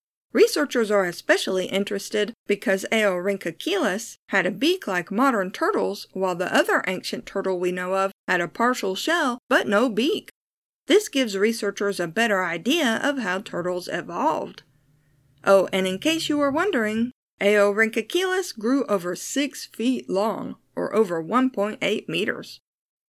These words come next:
The elephant bird, featured in episode fifty-one, was a giant flightless bird that lived in Madagascar.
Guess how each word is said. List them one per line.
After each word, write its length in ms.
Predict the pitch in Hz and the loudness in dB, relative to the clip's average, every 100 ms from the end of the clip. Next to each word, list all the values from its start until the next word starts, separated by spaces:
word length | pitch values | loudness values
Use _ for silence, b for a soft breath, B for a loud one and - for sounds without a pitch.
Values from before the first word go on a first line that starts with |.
| _ _ | _ _
The 280 | - 175 - | -4 -4 2
elephant 520 | 247 480 339 - 196 170 | 2 4 2 0 -2 0
bird, 340 | 180 208 392 - | 0 2 0 -4
featured 480 | - 175 - 196 208 | -8 -8 -4 -2 -2
in 240 | 214 208 | -2 -4
episode 600 | 208 180 - 190 208 214 | -6 -6 -8 -4 0 0
fifty-one, 580 | - 214 - 220 233 359 415 _ _ _ | 0 -2 0 0 0 0 -4 _ _ _
was 160 | 185 170 | -6 -4
a 80 | 170 | -2
giant 480 | 185 247 330 302 | 2 4 4 0
flightless 580 | - 269 302 - 202 - | -4 0 0 0 -2 -2
bird 280 | - 247 214 | -2 0 0
that 160 | - - | -2 -2
lived 260 | 202 180 | -2 0
in 160 | 190 185 | -4 -4
Madagascar. 920 | 175 156 131 175 311 - - - - | -6 -6 -2 2 2 0 -8 -8 -10